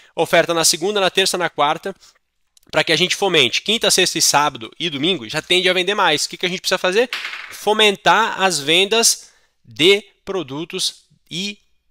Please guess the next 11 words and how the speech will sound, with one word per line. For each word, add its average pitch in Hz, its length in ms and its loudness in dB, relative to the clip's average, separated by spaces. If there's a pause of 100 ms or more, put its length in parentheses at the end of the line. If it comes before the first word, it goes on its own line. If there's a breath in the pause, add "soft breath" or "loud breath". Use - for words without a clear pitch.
(280)
principalmente 170 600 -2
durante 147 260 -2
a - 40 -6
semana, 110 360 -4
segunda, 160 540 -2
terça 147 360 -2
e 175 40 -4
quarta. 101 480 -4 (180)
Então 165 240 -2
entrega 190 400 2
grátis, 160 640 2